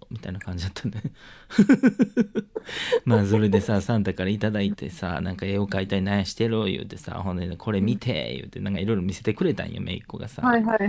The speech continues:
Speaker 2: い。
Speaker 1: ほんでさ、バーって遊んどったらさ、「写真撮ろう」って言われてさ。
Speaker 2: うん。
Speaker 1: 姪っ子と二人で写真撮らされたんよ。
Speaker 2: え、かわいいな。
Speaker 1: かわいいやろ、姪っ子、そんなんさ。
Speaker 2: うん。
Speaker 1: まあ、かわいい子なのよ、
Speaker 2: はい。
Speaker 1: 基本。
Speaker 2: うん。
Speaker 1: ザ・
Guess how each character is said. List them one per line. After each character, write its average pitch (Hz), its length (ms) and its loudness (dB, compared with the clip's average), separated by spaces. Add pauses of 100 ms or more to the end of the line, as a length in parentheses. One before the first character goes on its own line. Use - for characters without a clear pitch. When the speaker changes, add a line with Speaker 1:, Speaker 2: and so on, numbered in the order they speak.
(160)
Speaker 2:
い。 - 40 -8 (220)
Speaker 1:
ほ - 100 0
ん 208 80 4
で 101 80 4
さ、 98 400 -4
バ 53 280 -8
ー 98 160 -4
っ 95 40 -4
て 101 100 -4
遊 - 20 0
ん 98 60 2
ど 110 80 0
っ 107 60 -2
た 78 100 -4
ら 90 120 -6
さ、 90 260 -8 (340)
「写 - 180 2
真 165 240 4
撮 123 140 2
ろ - 120 -2
う」 - 40 -2
っ - 60 -8
て - 120 -20 (340)
言 90 100 2
わ 85 80 0
れ - 100 -6
て - 120 -14
さ。 - 340 -10 (680)
Speaker 2:
う 214 260 10
ん。 185 100 -4
Speaker 1:
姪 131 240 4
っ 123 40 2
子 131 120 0
と 127 100 0
二 - 220 2
人 - 60 -2
で 98 100 -6
写 - 140 -2
真 131 180 0
撮 92 100 0
ら 87 100 -2
さ 90 120 -2
れ 85 80 -4
た - 100 -8
ん - 140 -12
よ。 - 240 -18 (760)
Speaker 2:
え、 226 180 10
か 320 220 12
わ 330 160 12
い 262 120 6
い 226 40 0
な。 214 400 4
Speaker 1:
か 131 140 2
わ 120 120 6
い 107 60 4
い 95 60 4
や 95 80 -2
ろ、 104 100 2
姪 98 220 4
っ 98 80 -8
子、 - 100 -14
そ 92 160 -4
ん 90 80 -2
な 87 120 -4
ん - 20 -6
さ。 214 60 -2
Speaker 2:
う 208 40 0
ん。 - 40 0 (260)
Speaker 1:
ま 95 60 -4
あ、 - 20 -6
か - 180 -2
わ 220 140 4
い 120 60 4
い - 40 -2
子 170 160 2
な 160 140 6
の 98 80 0
よ、 87 60 -6
Speaker 2:
は 90 40 -4
い。 - 40 -12
Speaker 1:
基 95 140 -10
本。 92 300 -6 (680)
Speaker 2:
う 208 300 4
ん。 175 80 0
Speaker 1:
ザ・ 262 220 6